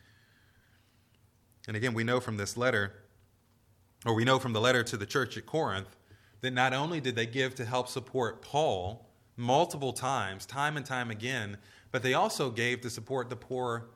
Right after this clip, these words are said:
believers in Jerusalem. So they were, they were engaged. They participated. They were involved.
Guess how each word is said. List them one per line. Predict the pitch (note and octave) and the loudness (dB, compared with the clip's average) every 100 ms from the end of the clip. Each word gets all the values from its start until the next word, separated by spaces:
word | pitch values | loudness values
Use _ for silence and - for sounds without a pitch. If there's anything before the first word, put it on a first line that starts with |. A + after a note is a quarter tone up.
| _ | _
believers | A#2+ A#2 A#2 G#2+ G#2 A2 | -6 -2 -2 -2 -6 -6
in | G2+ | -8
Jerusalem. | G#2 A#2+ A#2 F2+ E2 D#2 E2+ _ _ _ _ _ _ _ _ _ _ _ _ _ _ _ _ _ _ _ | -6 -6 -6 -10 -16 -18 -20 _ _ _ _ _ _ _ _ _ _ _ _ _ _ _ _ _ _ _
So | - | -4
they | G#2 C3+ | 0 2
were, | B2+ - - | 0 -4 0
they | B2+ | 0
were | C#3 A2+ | 2 -2
engaged. | G#2 G2 A2 B2+ F#2 - - - - _ _ _ _ _ _ _ _ _ _ _ _ _ | -4 -4 -2 -2 -6 -12 -16 -16 -20 _ _ _ _ _ _ _ _ _ _ _ _ _
They | C3 A#2+ | -4 -4
participated. | B2+ C3+ C3+ A#2 - G#2 F2 E2+ | -4 -4 -2 -4 -4 -6 -4 -4
They | G#2+ | -2
were | A#2+ | -2
involved. | A2+ G#2+ A2+ C3+ G#2 G#2+ - - | -4 -2 0 0 -2 -8 -16 -18